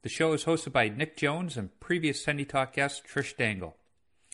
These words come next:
Be sure to check out the full lineup of hockey-related podcasts on the Hockey Podcast Network as well.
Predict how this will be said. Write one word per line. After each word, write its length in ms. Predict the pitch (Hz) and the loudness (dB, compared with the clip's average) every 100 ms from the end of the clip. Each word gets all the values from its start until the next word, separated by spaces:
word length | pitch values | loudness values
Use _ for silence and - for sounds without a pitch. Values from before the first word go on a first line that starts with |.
| - - - | -16 -18 -6
Be 80 | 196 | -4
sure 200 | - 202 | 2 4
to 60 | 165 | 4
check 260 | - 175 170 | 2 2 4
out 160 | 160 | 2
the 60 | - | -2
full 240 | - 160 | 0 4
lineup 320 | 143 147 135 | 4 2 0
of 120 | - - | -4 -2
hockey-related 680 | 139 143 143 135 131 113 | 0 0 0 2 2 2
podcasts 540 | - 135 139 120 117 - | 2 0 2 0 0 0
on 240 | 120 139 | 2 2
the 100 | 143 | 2
Hockey 320 | 117 120 117 127 | 2 2 2 -4
Podcast 640 | 110 107 107 110 107 - | 0 0 0 -4 -4 -6
Network 380 | 101 110 98 107 | -8 -6 -4 -6
as 160 | 92 | -4
well. 280 | 107 95 82 | -2 -4 -6